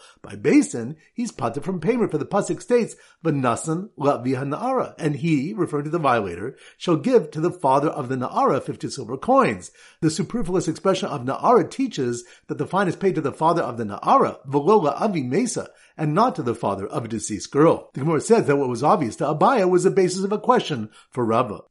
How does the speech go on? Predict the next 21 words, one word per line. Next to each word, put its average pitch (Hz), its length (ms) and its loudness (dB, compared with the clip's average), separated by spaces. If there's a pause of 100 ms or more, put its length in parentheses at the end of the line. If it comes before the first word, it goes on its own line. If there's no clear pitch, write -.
Daf 127 280 0
Lamed 123 260 -2
Tes. 107 240 -2
So 110 60 -6
the 104 100 -8
Simmer 143 240 -4
Daf 127 220 -2
Lamed 135 240 -4
Tes 208 280 -2
is 139 100 -4
a 156 40 2
letter, 185 460 0
and 156 200 -2
we 202 140 0
often 139 220 -4
use 113 220 -4
a 120 80 -2
mailman. 104 680 -6 (300)
So 110 100 -12
here 139 160 0
goes. 101 400 -10